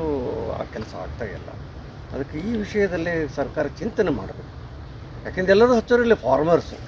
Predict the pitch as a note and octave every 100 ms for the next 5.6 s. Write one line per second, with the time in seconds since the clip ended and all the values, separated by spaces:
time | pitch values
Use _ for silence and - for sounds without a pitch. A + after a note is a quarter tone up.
0 | - - - - - F#3 A#3 G#3 F#3 D3+
1 | F#3+ E3 D#3 E3 G#3+ G#3 F#3 F3+ E3 C#3+
2 | E3+ F#3+ G3 E3+ D#3+ D3+ C3+ C#3 A#2 A#2
3 | B2+ C#3+ G2+ E2+ - - - - - -
4 | A3 A#3 A3+ A3+ A3+ A#3+ A#3 A3 B3 C4
5 | A#3 G3 E3 D#3 C#3+